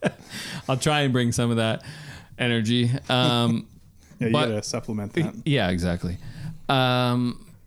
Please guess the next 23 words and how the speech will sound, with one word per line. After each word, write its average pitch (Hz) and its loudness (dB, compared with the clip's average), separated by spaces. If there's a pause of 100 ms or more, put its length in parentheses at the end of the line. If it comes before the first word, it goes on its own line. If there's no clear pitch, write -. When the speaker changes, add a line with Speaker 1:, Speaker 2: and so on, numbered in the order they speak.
(140)
Speaker 1:
but 143 0
why 143 0
don't 196 0
we 98 0
start 123 0
with 80 -4 (880)
a 151 -2
little 320 -2
segment 190 2
we 165 2
call 113 2
Sink 190 0
or 131 2
Swim 143 2 (440)
<laughs> - -6
or 170 2
Seek 233 0
or 196 4
Destroy. 170 2 (840)
And 160 2
you 185 2
know 208 0
what? 185 0